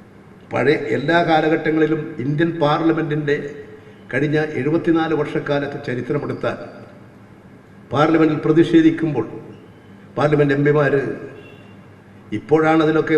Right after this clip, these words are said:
പ-, പല ക്രിമിനൽ പശ്ചാത്തലമുള്ളവരൊക്കെ പാർലമെന്റിൽ വരുന്നത്. പഴയ ഇന്ത്യൻ പാർലമെന്റ് അങ്ങനെയല്ല. എല്ലാ പാർട്ടിയുടെയും നേതാക്കൾ രാഷ്ട്രീയ രംഗത്തെ പ്രമുഖരായിരിക്കും. ആ പാർലമെന്റ് സമ്മേളനങ്ങളിൽ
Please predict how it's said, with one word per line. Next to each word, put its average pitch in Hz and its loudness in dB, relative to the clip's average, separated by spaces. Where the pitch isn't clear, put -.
പ-, 147 -4
പല 147 2
ക്രിമിനൽ 143 -2
പശ്ചാത്തലമുള്ളവരൊക്കെ 143 0
പാർലമെന്റിൽ 123 -4
വരുന്നത്. 107 -8
പഴയ 139 4
ഇന്ത്യൻ 156 2
പാർലമെന്റ് 147 0
അങ്ങനെയല്ല. 131 0
എല്ലാ 131 2
പാർട്ടിയുടെയും 143 2
നേതാക്കൾ 143 -2
രാഷ്ട്രീയ 127 -4
രംഗത്തെ 127 -8
പ്രമുഖരായിരിക്കും. 120 -6
ആ - 4
പാർലമെന്റ് 190 0
സമ്മേളനങ്ങളിൽ 160 2